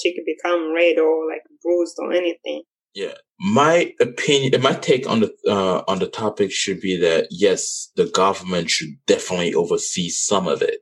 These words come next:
Speaker 2: But again, it's a very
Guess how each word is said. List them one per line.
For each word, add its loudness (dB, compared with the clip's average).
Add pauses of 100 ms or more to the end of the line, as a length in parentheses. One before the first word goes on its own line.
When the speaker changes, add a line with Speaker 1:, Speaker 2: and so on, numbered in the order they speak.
(120)
Speaker 2:
But 0
again, 0 (120)
it's -4
a 2 (800)
very 0